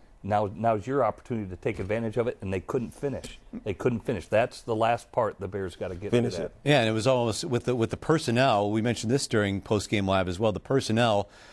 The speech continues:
Speaker 3: at the <laughs> receiver spots the Bears had out there, um, uh, you know, y-, you could use this as an excuse for some of the drops as well, but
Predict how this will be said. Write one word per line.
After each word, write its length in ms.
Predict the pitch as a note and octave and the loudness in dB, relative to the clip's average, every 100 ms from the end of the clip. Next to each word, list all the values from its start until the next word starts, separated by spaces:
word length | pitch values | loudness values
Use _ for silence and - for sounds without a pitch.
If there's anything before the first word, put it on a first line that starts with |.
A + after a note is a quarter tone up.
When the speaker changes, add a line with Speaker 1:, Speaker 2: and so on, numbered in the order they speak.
| - - _ | -20 -20 _
Speaker 3:
at 180 | - A#2 | -2 -2
the 80 | A2 | -2
<laughs> 100 | G2 | -2
receiver 500 | - - A3+ - G3+ | 0 2 2 2 2
spots 460 | - - F3 - | 0 2 2 2
the 100 | - | 0
Bears 400 | D3+ A#2+ F3 F3+ | 0 2 2 4
had 220 | E3+ D3+ C3+ | 4 4 4
out 320 | B2+ E3 F3 | 4 2 4
there, 340 | B2+ A2 A2+ - - - - - | 4 6 4 0 -14 -18 -12 0
um, 540 | A#2+ A#2 A2+ A2 B2+ - | 4 6 4 2 -2 -2
uh, 220 | C3 B2 | 0 0
you 220 | A3 D#3+ | 0 2
know, 200 | C3 A2+ | 4 4
y-, 80 | B2 | 2
you 340 | C3 B2+ C3+ A#2+ | 2 2 2 0
could 160 | A#2 | 0
use 200 | B2 C3 | 2 2
this 160 | B2 A2+ | 2 0
as 120 | A#2 | 0
an 60 | A2 | 0
excuse 500 | G#2 - B2+ A#2+ G#2 | -2 0 0 0 -6
for 140 | - | -6
some 220 | G2+ A#2 G#2+ | -2 0 0
of 80 | |
the 80 | F#2+ | 0
drops 460 | G2 D#3 D#3+ - - - | 2 2 2 -2 -12 -6
as 220 | C#3 A2 | -2 0
well, 240 | A#2+ C#3+ C3+ | 2 2 2
but 200 | A#2+ | 0